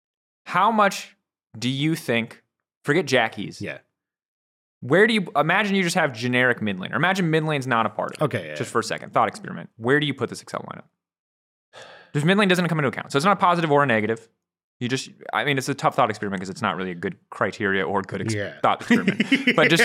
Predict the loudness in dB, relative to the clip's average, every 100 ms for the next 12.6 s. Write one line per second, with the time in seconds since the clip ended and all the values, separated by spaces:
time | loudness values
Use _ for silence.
0 | 4 4 4 4 2 0 0 2 4 4
1 | 2 0 -4 _ _ _ _ -2 0 4
2 | 4 2 0 -6 _ _ _ 2 6 6
3 | 4 4 4 4 4 6 4 0 -4 -6
4 | -8 -14 _ _ _ _ _ _ _ 0
5 | 0 0 -2 0 2 2 2 2 0 -2
6 | -8 -2 2 4 4 2 2 2 2 2
7 | 0 0 0 2 2 0 _ _ -2 0
8 | 2 0 -2 -2 0 4 4 2 -2 -2
9 | -2 -6 -14 _ _ _ -2 -2 0 2
10 | 2 2 2 4 4 2 2 0 4 6
11 | 6 2 0 0 -2 -2 -4 -4 -4 -8
12 | -8 -8 -8 -10 -16